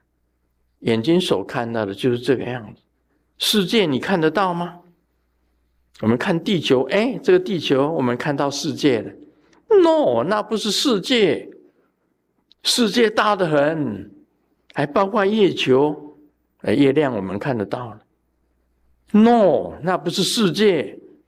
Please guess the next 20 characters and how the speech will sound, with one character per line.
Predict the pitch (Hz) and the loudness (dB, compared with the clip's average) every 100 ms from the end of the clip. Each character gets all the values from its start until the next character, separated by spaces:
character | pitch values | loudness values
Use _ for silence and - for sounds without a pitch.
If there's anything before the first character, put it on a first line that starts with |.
| _ | _
还 | - 202 | -2 0
有 | 294 | 0
火 | 190 151 135 | 2 2 2
星、 | - 196 208 | 0 2 2
土 | 202 156 139 | 0 4 4
星， | 139 190 190 185 - - _ _ _ _ _ _ _ _ - | 4 0 2 0 -4 -20 _ _ _ _ _ _ _ _ 0
这 | 180 | 2
个， | 175 156 135 131 123 117 - _ _ _ _ _ _ - | 4 4 4 4 0 -2 -10 _ _ _ _ _ _ -8
啊， | 110 101 | -6 -6
天 | 98 151 185 | -4 -2 2
王 | 170 165 | 2 2
星、 | 170 202 196 | 0 0 2
冥 | 165 170 180 | 2 4 4
王 | 156 180 | 4 0
星、 | 180 202 190 | 0 0 0
海 | - 135 | 0 0
洋、 | 127 135 175 175 - _ - - _ | 0 -2 -4 -12 -20 _ -20 -20 _
海 | - 117 | -2 2
王 | 120 123 190 | 2 2 0
星， | - 240 214 214 | 0 2 2 0